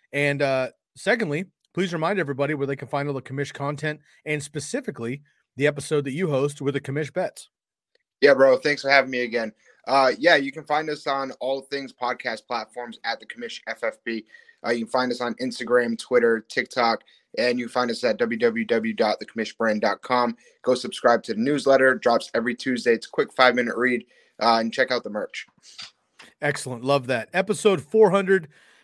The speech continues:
Speaker 1: ninety-seven tonight, Alex. Next week, we are breaking down our five hundredth episode. We got some surprises there. We have a very special guest popping on as well.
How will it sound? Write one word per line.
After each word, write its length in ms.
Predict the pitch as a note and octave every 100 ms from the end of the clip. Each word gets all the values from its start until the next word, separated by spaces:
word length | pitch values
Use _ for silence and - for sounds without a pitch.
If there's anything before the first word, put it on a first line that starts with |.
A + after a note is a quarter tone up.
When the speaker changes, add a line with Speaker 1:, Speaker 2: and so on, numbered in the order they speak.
| -
Speaker 1:
ninety-seven 1300 | C3+ E3+ G3+ G3 G3 F3 - - F#3 F3+ C#3+ A#2 - _ _
tonight, 280 | - D3 C3+
Alex. 320 | C3+ C#3+ C3+
Next 280 | C#3+ D#3 D3+
week, 240 | D#3 D3 C#3+
we 100 | C#3
are 100 | A#2+
breaking 380 | C#3 D3 D3
down 340 | B2 C#3 C#3+ C#3
our 160 | C3+ B2
five 420 | - - C#3+ D#3+
hundredth 580 | C#3 - F3 E3+ D#3 D3 _ _ _ _
episode. 560 | F3 E3+ D#3 F#3 E3 C#3+
We 60 |
got 180 | C#3+ D3
some 140 | C#3+ C#3
surprises 680 | C#3+ - D3+ D3 C#3+ C#3
there. 220 | B2+ D3 C#3
We 100 | C3+
have 120 | A#2
a 40 |
very 220 | B2 C3+
special 360 | C3 D#3+ C#3 C3
guest 300 | A#2+ C3+ -
popping 320 | C#3 B2 C3
on 180 | B2 B2
as 160 | A#2 G2+
well. 360 | B2+ B2+ A#2+